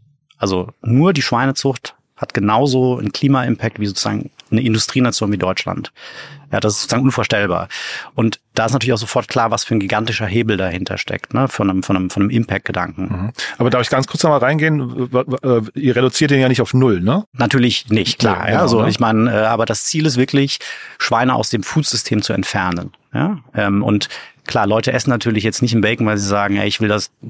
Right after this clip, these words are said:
Speaker 1: das Schwein ist mir, ja, so, ich finde das geil, dass es das
Speaker 2: Ja.
Speaker 1: mit dem Bacon gibt", sondern es schmeckt halt geil. Ja? Das ist
Speaker 2: Genau.
Speaker 1: gelernt, das ist ein geiles Produkt, man, man freut sich ja dran und das ist ja auch in Ordnung. Ähm, Ziel ist es eben, eine authentische Alternative zu schaffen, die genauso schmeckt, die man so verwenden kann, die aber eben,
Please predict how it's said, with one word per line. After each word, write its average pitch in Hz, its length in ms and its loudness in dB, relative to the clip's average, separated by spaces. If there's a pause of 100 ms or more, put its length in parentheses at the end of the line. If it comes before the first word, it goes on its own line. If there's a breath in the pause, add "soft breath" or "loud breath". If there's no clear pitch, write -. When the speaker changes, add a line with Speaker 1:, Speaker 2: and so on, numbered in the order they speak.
(120)
Speaker 1:
das - 120 -4
Schwein 113 280 0
ist 110 160 -2
mir, 104 340 2
ja, 117 160 2
so, 104 120 0
ich 98 80 -4
finde 104 120 -2
das 98 100 -2
geil, 110 180 2
dass 104 120 0
es 98 120 -6
das 107 140 0
Speaker 2:
Ja. 120 180 2
Speaker 1:
mit - 140 -8
dem 104 80 0
Bacon 120 180 0
gibt", 117 100 -2
sondern 104 180 0
es 95 80 -2
schmeckt - 180 -2
halt 95 120 -2
geil. 90 340 -4
Ja? 117 140 -4
Das 120 180 -4
ist - 80 0
Speaker 2:
Genau. 110 120 2
Speaker 1:
gelernt, 107 300 2
das 107 120 -8
ist - 80 -6
ein 104 40 -4
geiles 107 240 0
Produkt, 120 280 -2
man, 104 160 0
man 98 140 2
freut 120 240 -2
sich - 100 -2
ja 139 60 2
dran 131 200 2
und - 460 -6
das 101 80 0
ist - 60 -4
ja 107 60 0
auch - 140 0
in 107 80 2
Ordnung. 113 440 2 (320 loud breath)
Ähm, 107 360 2 (260)
Ziel 127 220 2
ist 123 80 4
es 120 80 -2
eben, 117 160 0
eine 113 80 2
authentische 123 440 0
Alternative 107 500 0
zu - 120 -2
schaffen, 175 460 0 (600)
die 135 500 4 (360)
genauso 104 320 0
schmeckt, - 460 -4 (240)
die 123 60 -2
man 107 160 2
so 98 80 -2
verwenden 117 380 -2
kann, 120 320 0
die 120 180 0
aber 110 260 0
eben, 117 460 2